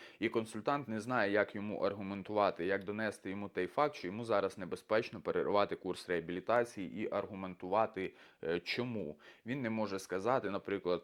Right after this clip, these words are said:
е, що "ось це в тебе не пропрацьовано, ось цьому потрібно підтягнути. Якщо ти цього не зробиш, то це таким-то, таким-то чином приведе тебе у вживання". Е, тобто, е, консультант має знати критерії одужання для того, щоб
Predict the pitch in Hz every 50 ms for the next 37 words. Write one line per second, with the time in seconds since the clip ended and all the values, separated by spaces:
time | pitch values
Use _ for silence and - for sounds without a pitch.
0 | - 90 87 85 85 - - 101 90 - 90 - 143 139 - - - 123 123 131
1 | 123 - 98 98 104 98 95 - 98 95 - - 85 85 - - 92 90 80 76
2 | 78 78 87 95 - - - - 135 139 120 104 - 98 90 92 90 87 95 95
3 | 90 - 104 98 - - - 98 82 78 76 - - 80 92 98 - - 117 113
4 | 113 110 - 113 110 113 113 110 107 110 135 151 147 131 113 - - - 98 -
5 | - 117 101 - 104 - - 117 110 95 - 92 - 95 - - 101 92 - 90
6 | - - - 147 143 117 98 - - 87 85 85 85 101 104 104 - 87 78 95
7 | 90 - - 95 90 92 92 101 98 101 98 87 78 78 76 71 - - - -
8 | - - - - - - - - - 82 85 87 90 90 92 - - 139 139 139
9 | - - 123 120 117 113 110 110 110 107 107 - - - 113 101 101 101 101 101
10 | 101 110 107 107 - 120 110 - 139 131 127 110 123 117 110 113 101 98 92 95
11 | 92 85 - 87 - - 90 - 98 90 82 80 80 80 71 85 78 - 92 85
12 | 85 82 85 95 - 117 117 113 110 - - 117 95